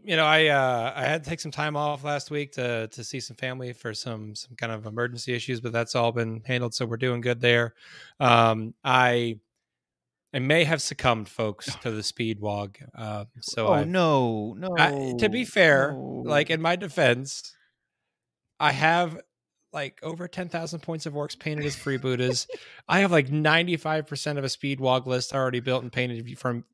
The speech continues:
Speaker 1: years ago. And
Speaker 2: Oh.
Speaker 1: so I literally had to buy and build one plane.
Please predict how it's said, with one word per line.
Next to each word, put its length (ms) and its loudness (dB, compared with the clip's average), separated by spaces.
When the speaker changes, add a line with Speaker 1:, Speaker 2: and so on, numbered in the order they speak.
Speaker 1:
years 440 2
ago. 480 -2
And 160 -2
Speaker 2:
Oh. 40 -6
Speaker 1:
so 140 4
I 60 6
literally 220 0
had 120 2
to 40 -4
buy 280 4
and 100 -2
build 200 0
one 200 -6
plane. 440 -2